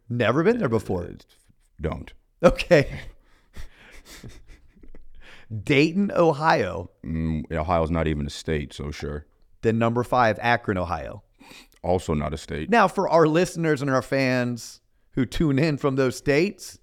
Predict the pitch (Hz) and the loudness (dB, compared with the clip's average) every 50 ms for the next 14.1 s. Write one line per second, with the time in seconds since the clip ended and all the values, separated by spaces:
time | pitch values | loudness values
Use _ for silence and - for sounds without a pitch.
0 | _ _ _ - 120 160 180 - 185 175 - - - 151 160 151 - - - 196 | _ _ _ -8 -4 -2 2 4 4 4 2 0 -4 -4 -4 -4 -4 -2 0 2
1 | 208 185 147 113 104 92 95 - - 135 143 131 123 - 208 233 233 226 220 220 | 2 2 2 0 0 -2 -2 0 0 0 0 0 0 0 0 2 2 2 2 2
2 | 233 233 226 202 180 175 208 220 208 214 214 202 202 226 226 208 185 - 185 160 | 4 4 4 4 4 2 2 2 4 2 2 4 4 4 4 2 2 -2 -6 -6
3 | 131 - 190 202 196 - - 214 226 233 226 247 - - - - - - - - | -4 -2 -2 -2 -2 -2 0 0 0 0 0 -4 -8 -14 -20 -20 -20 -20 -14 -8
4 | - 180 165 - 220 190 139 127 160 202 214 - - 196 170 196 180 165 190 214 | -6 -2 2 4 4 4 2 0 -2 -2 -2 -2 -2 -2 -2 -2 0 0 2 2
5 | 240 220 185 190 170 139 143 151 151 - 147 - - - 156 147 165 180 175 117 | 2 2 0 -2 0 2 2 0 0 -2 -8 -8 -4 -2 2 2 2 2 2 2
6 | 123 143 160 160 165 175 170 131 110 147 202 226 180 156 139 131 131 143 - - | 2 2 4 4 4 2 2 2 0 2 0 0 0 0 -2 -2 -2 -4 -4 -6
7 | - 92 101 104 - - - 139 135 127 170 185 - - 180 156 - 170 156 139 | -6 -4 -4 -4 -4 -4 -2 -2 0 2 0 0 0 -2 -2 -2 0 0 0 0
8 | 143 156 165 165 151 151 180 160 135 160 165 156 - 160 143 135 139 156 156 - | 0 0 0 0 0 0 0 0 0 0 -2 -2 -4 -4 -4 -2 -2 -2 -2 -2
9 | 139 143 139 143 156 156 139 147 143 - - 131 135 143 139 - - 156 - - | -2 -2 0 0 -2 -2 -2 -2 -4 -2 -2 -2 -2 -2 -4 -4 -4 -4 -4 -2
10 | 135 143 - - - 139 135 139 143 143 147 135 139 139 139 139 - - - - | -2 -2 -2 -4 -4 -4 -2 -2 0 0 -2 -2 -2 -2 -2 -4 -8 -12 -20 -20
11 | - - - 110 131 147 - - 127 131 139 151 156 147 147 147 127 123 131 139 | -20 -10 -2 2 2 2 2 2 0 0 0 2 0 0 2 2 2 2 2 -2
12 | - _ _ _ _ _ - 131 127 - 160 147 127 107 135 185 196 165 - 98 | -6 _ _ _ _ _ -6 -4 0 2 4 2 2 2 2 2 2 2 0 -2
13 | 117 156 160 160 160 156 139 135 160 160 135 - 135 175 202 175 151 160 - - | -4 -2 0 0 0 0 0 -2 -2 -4 -4 -4 -2 0 2 2 2 0 -2 -8
14 | - - | -18 -20